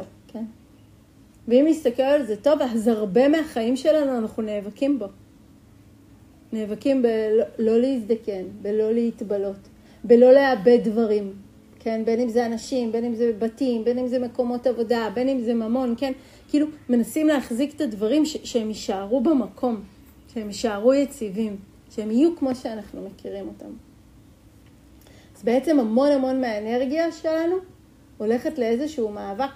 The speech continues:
ומלחמה, דווקא במה שאין לי מה לעשות איתו. ולזה הבודה קורא החץ השני, כן? מכירים את המשל הזה של הבודה על החיצים, כן? החץ הראשון,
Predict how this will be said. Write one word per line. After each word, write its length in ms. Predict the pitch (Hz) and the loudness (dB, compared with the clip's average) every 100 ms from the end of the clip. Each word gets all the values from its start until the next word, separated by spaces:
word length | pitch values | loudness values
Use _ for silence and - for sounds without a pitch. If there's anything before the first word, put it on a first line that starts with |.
| - | -6
ומלחמה, 640 | 269 247 202 - 196 254 339 - - - - | -4 -4 -8 -12 -8 -8 -10 -18 -20 -20 -8
דווקא 440 | 185 254 254 - 285 | -2 -2 -2 -2 -2
במה 360 | 208 202 226 349 - - - - - | -2 -4 -8 -8 -12 -20 -20 -20 -20
שאין 480 | - - - - 233 | -20 -18 -14 -6 -4
לי 100 | 233 | -4
מה 160 | 214 208 | -4 -10
לעשות 440 | 190 - - - | -12 -16 -18 -18
איתו. 220 | - - - - - - - _ - - - - - - - - - - - - 208 | -20 -20 -20 -20 -20 -20 -20 _ -20 -20 -20 -20 -20 -20 -20 -20 -20 -20 -20 -10 -2
ולזה 520 | 220 202 196 285 302 - | 0 2 2 2 2 -4
הבודה 320 | 208 254 277 | -2 0 -2
קורא 280 | - 208 233 | -4 -6 -6
החץ 420 | - - 226 - | -6 -6 -6 -6
השני, 520 | 240 - 196 214 233 190 - - - | -12 -10 -8 -4 -4 -6 -20 -20 -14
כן? 240 | 220 240 240 | -10 -8 -8
מכירים 300 | - 220 262 | -6 -4 -2
את 80 | |
המשל 320 | 285 262 - 285 | -2 -4 -2 -2
הזה 300 | 269 285 269 | 0 -2 -2
של 200 | - 247 | -2 -2
הבודה 360 | 214 269 269 | -2 -2 -2
על 120 | 254 | -2
החיצים, 640 | 240 - 233 - 294 294 285 | -4 -6 -12 -6 -4 -2 -4
כן? 220 | 269 277 277 - - - - | -6 -8 -8 -16 -20 -20 -8
החץ 280 | 226 302 349 | 0 2 2
הראשון, 640 | 285 226 - 294 285 | 0 -2 2 4 6